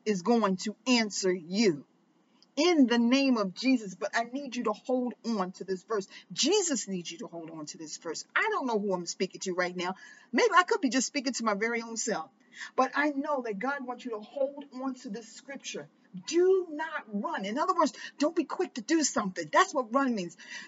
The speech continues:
When we're in a place of distress, we feel like we need to run and try to make things happen. God is telling you, do not run. Do not grow weary.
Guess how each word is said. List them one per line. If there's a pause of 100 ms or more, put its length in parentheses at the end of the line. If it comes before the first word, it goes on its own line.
(120)
When
we're
in
a
place (120)
of (400)
distress,
we
feel
like
we
need
to
run
and
try
to
make
things
happen.
God (100)
is
telling
you, (540)
do
not
run. (1600)
Do
not
grow
weary.